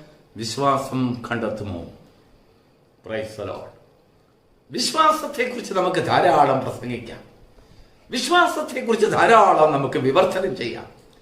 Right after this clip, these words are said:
എങ്കിൽ കാണാത്ത കാര്യങ്ങളുടെ നിശ്ചയം എന്നുള്ളതായ ഒരു കാര്യം, ഉറപ്പ് എന്ന് പറയുന്ന ഒരു കാര്യം നമ്മുടെ ജീവിതത്തിലേക്ക്, വിശന്നിരിക്കുന്ന ജീവിതത്തിലേക്ക്,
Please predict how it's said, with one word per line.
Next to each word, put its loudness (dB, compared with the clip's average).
എങ്കിൽ -2
കാണാത്ത 0
കാര്യങ്ങളുടെ 2
നിശ്ചയം 2
എന്നുള്ളതായ 4
ഒരു 6
കാര്യം, 0
ഉറപ്പ് 0
എന്ന് 0
പറയുന്ന 6
ഒരു 2
കാര്യം 2
നമ്മുടെ 4
ജീവിതത്തിലേക്ക്, 4
വിശന്നിരിക്കുന്ന 2
ജീവിതത്തിലേക്ക്, 0